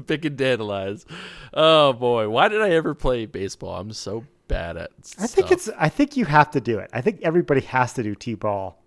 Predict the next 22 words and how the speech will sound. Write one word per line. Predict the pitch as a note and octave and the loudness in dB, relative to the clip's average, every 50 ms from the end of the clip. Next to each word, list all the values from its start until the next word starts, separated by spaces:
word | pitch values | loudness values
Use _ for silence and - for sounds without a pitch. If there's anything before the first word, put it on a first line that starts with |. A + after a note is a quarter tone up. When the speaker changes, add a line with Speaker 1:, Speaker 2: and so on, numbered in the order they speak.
| _ _ | _ _
Speaker 2:
Uh, | B2 | -2
Speaker 1:
Uh, | A#2+ A#2 A2 C3 C3+ C#3 C3+ C3 B2+ B2+ A#2+ - - _ | -2 0 2 2 4 4 4 4 4 2 0 -2 -4 _
I | - A3+ | -8 -6
think | - - A3 B3+ - | -6 -6 -8 -6 -2
you're | E3 C#3 | -2 -2
right. | A#2+ A2+ G2+ F2 E2 E2+ - - | -2 -2 -2 -4 -6 -8 -10 -8
Yeah. | G2 F#2+ F2+ E2+ D#2+ D#2 D#2+ - - _ - | -6 -4 -4 -4 -4 -6 -8 -10 -14 _ -4
Speaker 2:
just, | - - G3 F3+ - - - - - - | 2 4 4 4 4 0 -8 -18 -18 -2
just | - G3 G3+ - - | 2 2 2 4 2
to | - - | -2 -4
prove | - _ - - F3 F3 F3 D#3 C#3 | -4 _ -2 4 6 6 6 6 4
that | C#3+ D#3 | 2 0
you're | C#3+ C3 B2 | 0 0 0
not | B2+ B2+ A#2+ A#2 - | 2 2 0 0 0
good | B2 A2+ | -2 -4
at | G#2+ - | -2 -2
baseball, | A2 G#2+ G2+ - - A2+ G#2+ G2 G2 G#2+ | -4 -4 -4 -6 -6 -4 -2 -2 -2 -2
and | G#2+ A2+ | -4 -4
then | A#2 B2 A#2 | -6 -6 -4
you | A2+ A2+ | -6 -6
can | - A#2 A2 | -6 -8 -12
quit. | - - G2+ - - | -10 -10 -10 -10 -10